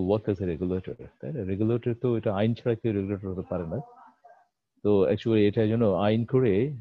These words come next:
এটাকে বিএসসি কে ডুয়াল রেসপন্সিবিলিটি দেওয়া হয়েছিল। বিএসসি was a promoter, বিএসসি was the operator as well as the regulator। প্রমোটার, অপারেটর আছে না যে একই বডির হতে পারে, কোনো সমস্যা নাই।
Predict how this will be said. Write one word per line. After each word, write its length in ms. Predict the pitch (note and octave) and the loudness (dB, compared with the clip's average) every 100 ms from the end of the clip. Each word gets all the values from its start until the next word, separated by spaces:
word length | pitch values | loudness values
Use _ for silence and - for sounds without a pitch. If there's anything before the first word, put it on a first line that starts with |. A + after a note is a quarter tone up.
| - | -12
এটাকে 320 | A#2+ G2+ G#2 G2 | -12 -8 -4 -2
বিএসসি 420 | F#2+ G#2+ A2+ A#2+ | 2 0 0 -2
কে 180 | B2 A2+ | 0 0
ডুয়াল 480 | G2 - B2+ C#3 | -2 -4 2 4
রেসপন্সিবিলিটি 720 | C3 A#2+ - C3 B2+ A#2+ G2+ | 4 0 0 -2 -2 -2 -2
দেওয়া 220 | E2 E2 D2+ | -2 -2 -4
হয়েছিল। 400 | D2+ - E2 F2 | -8 -10 -8 -6
বিএসসি 480 | G2+ G#2 G#2 A#2+ | -2 -2 -2 -4
was 140 | G#2+ G2 | -2 -2
a 140 | G2 | -2
promoter, 640 | - - G2+ G#2 A#2+ C3+ C#3 - _ _ _ _ _ _ | -4 -6 -4 -2 -2 -2 -4 -10 _ _ _ _ _ _
বিএসসি 460 | G2 G2+ A2 - A2+ | -2 0 0 0 0
was 120 | G#2 | 0
the 200 | F#2+ F#2+ | 0 -4
operator 600 | - A2 A2 B2 B2 - | -4 -8 -6 -4 -4 -4
as 60 | G2+ G#2 | -6 -4
well 120 | G2 | -4
as 100 | F#2+ - | -4 -6
the 80 | F#2+ | -6
regulator। 600 | F2 F#2 G#2+ G2 - C#2 - _ _ - | -6 -4 -4 -4 -6 -14 -18 _ _ -8
প্রমোটার, 400 | C3+ D3 - C3+ | -6 -4 -6 -6
অপারেটর 520 | A2+ A2 G2+ A2+ G2 | -6 -6 -6 -4 -6
আছে 180 | F#2+ G#2 | -6 -8
না 120 | G#2 | -8
যে 200 | F#2+ F#2 | -6 -6
একই 220 | F2 - | -6 -8
বডির 300 | F2+ E2+ F2 | -10 -10 -12
হতে 140 | F2 E2+ | -12 -12
পারে, 160 | E2+ | -12
কোনো 180 | E2 E2 - | -12 -14 -14
সমস্যা 260 | F2 - G2+ | -16 -12 -10
নাই। 140 | B2 | -10